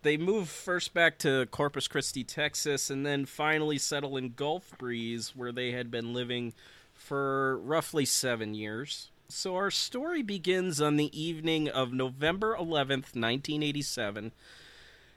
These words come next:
Ed's daughter Laura was hanging out with some friends in the neighborhood, and Francis had just left to the store to pick up some ingredients that they needed for the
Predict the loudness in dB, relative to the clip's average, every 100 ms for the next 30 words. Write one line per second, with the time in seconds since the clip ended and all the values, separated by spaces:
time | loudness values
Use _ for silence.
0 | _ 2 4 4 4 8 8 8 6 6
1 | 6 6 4 2 0 0 2 4 4 2
2 | -2 -2 -2 2 4 4 2 2 2 2
3 | 2 4 4 6 4 0 -2 2 4 2
4 | 0 -2 2 2 2 0 0 0 -2 -2
5 | 0 0 2 2 2 0 -4 -2 0 2
6 | 2 -2 -4 -4 -2 0 0 -2 0 2
7 | 2 2 0 -2 0 2 2 2 2 0
8 | -2 -2 -2